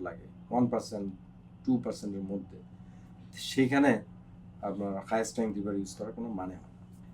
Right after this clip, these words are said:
যদি কোনো বিল্ডিংয়ে বেশিরভাগ কম্পোনেন্টের ডিজাইন ডিফ্লেকশন এবং সার্ভিসেবিলিটি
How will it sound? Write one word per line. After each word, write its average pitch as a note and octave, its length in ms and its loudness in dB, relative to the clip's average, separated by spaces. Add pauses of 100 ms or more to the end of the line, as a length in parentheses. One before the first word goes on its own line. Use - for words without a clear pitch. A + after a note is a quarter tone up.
(600)
যদি C3+ 260 10 (160)
কোনো B2 160 10 (160)
বিল্ডিংয়ে G#2+ 500 2 (220)
বেশিরভাগ A#2 420 6 (120)
কম্পোনেন্টের G2+ 600 -2 (100)
ডিজাইন F#2 400 -4 (920)
ডিফ্লেকশন C3 600 6
এবং B2+ 100 8 (140)
সার্ভিসেবিলিটি A#2 760 2